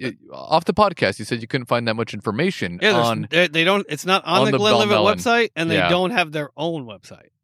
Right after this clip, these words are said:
Speaker 1: Uh,
Speaker 2: and they
Speaker 1: and
Speaker 2: don't have a Twitter.
Speaker 1: Well, the bottle looks like it's a Glenlivet bottle. They just slapped a different label on it.
Speaker 2: <laughs>
Speaker 1: Uh, but it is,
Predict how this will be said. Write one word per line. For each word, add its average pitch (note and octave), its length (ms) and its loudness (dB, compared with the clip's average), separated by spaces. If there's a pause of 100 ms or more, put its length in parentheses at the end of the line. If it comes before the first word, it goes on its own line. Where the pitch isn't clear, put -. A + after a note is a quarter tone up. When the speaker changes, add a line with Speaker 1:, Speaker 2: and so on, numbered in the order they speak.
(320)
Speaker 1:
Uh, - 100 -10 (540)
Speaker 2:
and F#3+ 200 -12
they G3 140 4
Speaker 1:
and A3+ 160 4
Speaker 2:
don't A3+ 160 4
have G#3 160 4
a F#3+ 60 0
Twitter. F#3 400 -4 (460)
Speaker 1:
Well, D#3 160 4
the D3 80 2
bottle D#3+ 580 2
looks C#3+ 260 -2
like D3 160 -2
it's B2+ 100 -6
a A2+ 40 -4
Glenlivet C3 420 -4
bottle. G2+ 400 0 (500)
They D3+ 80 0
just C#3+ 180 -2
slapped D3 320 2
a - 20 -14
different B2+ 300 -6
label D3 280 2
on G#2 240 2
it. F#2 160 -4
Speaker 2:
<laughs> - 380 -6 (160)
Speaker 1:
Uh, B2+ 320 4
but E3+ 100 4
it B3 160 0
is, E4+ 260 0